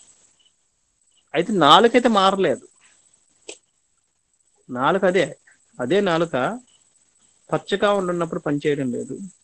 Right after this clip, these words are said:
అదే పచ్చకామలు తగ్గిపోయిన తర్వాత అదే నాలుక పనిచేసి ఎంతో చక్కగా మనకి ఆ రుచి మనకు తెలుస్తుంది. అదేవిధంగా మన ఈ భౌతిక ఇంద్రియాలు ఏవైతే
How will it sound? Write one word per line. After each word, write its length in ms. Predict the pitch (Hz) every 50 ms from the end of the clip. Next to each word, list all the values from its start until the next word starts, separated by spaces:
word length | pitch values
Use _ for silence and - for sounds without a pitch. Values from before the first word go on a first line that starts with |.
| _ _ _ _ _ _ _ _ _ _ _ _ _ _ _ _ _ -
అదే 100 | 160 185
పచ్చకామలు 460 | 175 - 147 - - 170 180 175 165
తగ్గిపోయిన 380 | 165 147 143 143 147 156 151 156
తర్వాత 260 | 151 156 151 156 190
అదే 240 | 175 151 151 170 170
నాలుక 320 | 160 151 151 151 143 - 190 214 226 - _ _ _ _ _ _ _ _ _ _ _ -
పనిచేసి 560 | 151 151 151 147 - 160 156 143 - 190 202 240 240 - _ _ _ _ _ _ _ _ _ _ _ _ _ _ _ _ _ _ _ _ _ _ _ _ _ _ _
ఎంతో 240 | - 139 143 147 160
చక్కగా 460 | 139 - 151 131 - - 139 147 165 202 208 - _ _ _ _ _ 139
మనకి 240 | 139 139 135 -
ఆ 80 | 151 135
రుచి 280 | 131 131 127 127 - - 160
మనకు 240 | 156 143 139 135 -
తెలుస్తుంది. 480 | - 120 117 120 - - - 196 - - - _ _ _ _ _ _ _ _ _ _ _ _ _ _ - - _ _ _ _ _ _ _ _ _ _ _ _ _ - 139
అదేవిధంగా 640 | 131 147 196 208 208 185 175 190 196 190 175 143 131 135 151 185 208 196 - - - - _ _ _ _ - - - - - _ - - _ _ _ _ _ _ -
మన 300 | 135 131 131 139 151 185
ఈ 200 | 214 220 202 190 190
భౌతిక 480 | 170 147 147 147 175 180 - - 220 233
ఇంద్రియాలు 460 | 220 208 208 202 214 214 214 208 196
ఏవైతే 880 | 160 139 147 156 160 170 175 175 175 - 196 165 143 156 175 208 220